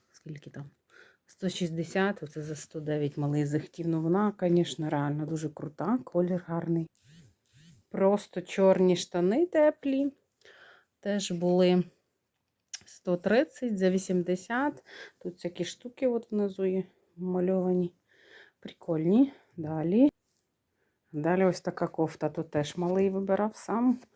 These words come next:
Кажуть, що це дуже модно зараз. Я, коротше, не в курсі. Це його вибір. Так, теж була,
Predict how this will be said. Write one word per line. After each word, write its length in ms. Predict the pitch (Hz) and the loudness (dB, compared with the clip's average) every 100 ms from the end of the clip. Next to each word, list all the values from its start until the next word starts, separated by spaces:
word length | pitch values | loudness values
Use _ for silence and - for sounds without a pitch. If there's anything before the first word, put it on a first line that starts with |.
| - - _ | -20 -20 _
Кажуть, 320 | - 175 208 202 | -6 -2 -2 -2
що 120 | 190 | -4
це 140 | 190 | -2
дуже 280 | 180 180 185 | 0 2 8
модно 460 | 180 160 147 143 147 | 8 8 2 0 -2
зараз. 480 | 143 143 147 - - _ _ | -2 -2 -2 -6 -14 _ _
Я, 180 | 180 180 - | -12 -8 0
коротше, 320 | 175 170 165 | 0 0 -2
не 80 | 175 | -2
в 100 | - | -4
курсі. 540 | - 175 - - 190 _ - - - - - _ _ | -12 -12 -12 -14 -16 _ -18 -16 -16 -18 -20 _ _
Це 140 | - 180 | -2 2
його 320 | 185 175 180 | 2 2 0
вибір. 380 | 170 175 165 170 | -2 -4 -4 -8
Так, 320 | - 156 - | -8 -8 -8
теж 260 | - 202 196 | -8 -4 -4
була, 500 | 170 185 190 180 | -4 -2 0 0